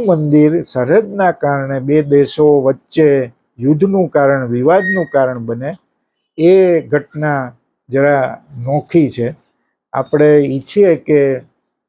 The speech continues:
અ, મહાદેવ આનો કોઈ રસ્તો કરી કાઢે અને બે દેશો વચ્ચે યુદ્ધ ન થાય, શાંતિ સ્થપાય અને કોઈ યોગ્ય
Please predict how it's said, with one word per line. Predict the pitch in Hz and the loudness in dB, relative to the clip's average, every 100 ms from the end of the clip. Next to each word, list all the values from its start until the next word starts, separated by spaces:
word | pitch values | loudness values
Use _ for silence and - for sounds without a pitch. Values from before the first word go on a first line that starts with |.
| _ _ _ _ _ _ _ | _ _ _ _ _ _ _
અ, | 127 127 123 | -6 -2 -2
મહાદેવ | 117 123 139 165 151 160 143 120 - | -2 0 0 2 4 4 2 -2 -10
આનો | 147 147 | -10 -10
કોઈ | 131 151 143 | -2 0 0
રસ્તો | 120 123 - - 147 | -2 -4 -4 0 0
કરી | - 131 160 | 0 0 0
કાઢે | 151 131 120 | 0 0 0
અને | 135 120 135 | -2 -4 -10
બે | 123 - 143 147 139 - | -10 -2 0 2 0 -4
દેશો | 135 135 - 139 | -2 -2 0 0
વચ્ચે | 127 120 143 | 0 0 -2
યુદ્ધ | 120 147 131 | 0 -2 -2
ન | 120 143 151 | -4 -2 -2
થાય, | - 127 | 0 -2
શાંતિ | 113 117 131 131 - | -2 -6 -8 -6 -6
સ્થપાય | 127 - 117 170 165 110 - _ _ - | -6 -8 -6 -2 -2 -2 -10 _ _ -12
અને | 175 | -10
કોઈ | - 147 147 120 | -4 -2 -2 -2
યોગ્ય | 123 127 139 117 | -6 -2 -2 -2